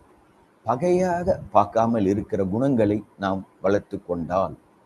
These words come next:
ஒற்றுமையை வளர்த்து கொண்டால், அன்பு வளருகிறது. வானும் நீரும் காற்றும் எல்லாம் பொதுவில் இருக்கிறது.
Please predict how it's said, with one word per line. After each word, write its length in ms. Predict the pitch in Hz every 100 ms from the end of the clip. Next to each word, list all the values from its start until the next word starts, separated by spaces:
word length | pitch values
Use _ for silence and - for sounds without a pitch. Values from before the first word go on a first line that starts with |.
| _ _ -
ஒற்றுமையை 640 | 156 156 208 135 101 131
வளர்த்து 460 | 92 95 - 90 -
கொண்டால், 500 | 80 73 87 92 76 _ _ _ _
அன்பு 360 | 165 165 135 156
வளருகிறது. 880 | 95 98 95 80 80 76 80 82 69 - _ _ _ _ _ _ _ _ _ _ _ _ _ _ _ _ _ _ _ _ _ _ _ _ _ -
வானும் 640 | 101 113 127 120 127 127 - -
நீரும் 580 | 120 117 117 113 117 113
காற்றும் 640 | 117 120 - 117 117 82
எல்லாம் 560 | 92 101 110 110 110 113 _
பொதுவில் 400 | 95 98 123 117
இருக்கிறது. 760 | 101 101 95 92 92 85 107